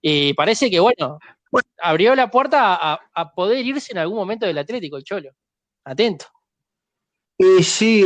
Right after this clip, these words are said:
Speaker 2: el, el que, sí, el que, al que lo fueron, eh, fue a, a, a Alonso, el, el técnico uruguayo que estaba siendo técnico en el Inter de
Speaker 1: El Tornado.
Speaker 2: Miami,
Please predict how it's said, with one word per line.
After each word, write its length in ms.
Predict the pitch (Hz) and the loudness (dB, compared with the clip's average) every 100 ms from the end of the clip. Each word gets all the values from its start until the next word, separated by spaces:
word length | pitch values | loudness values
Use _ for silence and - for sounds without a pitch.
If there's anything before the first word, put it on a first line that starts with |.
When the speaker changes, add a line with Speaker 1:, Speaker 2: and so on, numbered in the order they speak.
| 180 | 6
Speaker 2:
el, 360 | 170 170 165 | 6 4 2
el 180 | 185 175 | 2 2
que, 320 | 170 180 175 160 | 4 4 4 2
sí, 380 | 196 190 156 147 | 2 4 4 4
el 140 | 160 | 2
que, 200 | 180 185 | 2 2
al 180 | 180 170 | 2 2
que 100 | 190 | 4
lo 160 | 190 | 4
fueron, 600 | 190 262 320 277 175 131 - | 2 2 4 4 2 0 -2
eh, 160 | 147 143 | -2 0
fue 360 | - 185 180 | 2 4 6
a, 480 | 156 135 123 110 - - _ _ - | 4 4 2 -2 -8 -20 _ _ -2
a, 300 | 139 131 139 | 2 2 4
a 400 | 151 151 139 135 | 2 2 0 2
Alonso, 720 | 190 233 165 127 147 139 139 | 4 4 4 2 0 0 2
el, 220 | 139 135 | 2 2
el 160 | 143 | 0
técnico 340 | 156 196 170 147 | 2 4 4 4
uruguayo 520 | 147 170 220 185 147 | 4 6 4 2 0
que 80 | 143 | 0
estaba 280 | 170 170 151 | 0 0 0
siendo 340 | 180 170 156 | 0 0 2
técnico 420 | 185 180 160 151 | 2 2 2 2
en 80 | 139 | 0
el 120 | 143 | 2
Inter 300 | 165 170 160 | 0 2 2
de 80 | 147 | 2
Speaker 1:
El 60 | 147 | 4
Tornado. 360 | 175 196 185 | 4 4 4
Speaker 2:
Miami, 200 | 196 220 | 2 0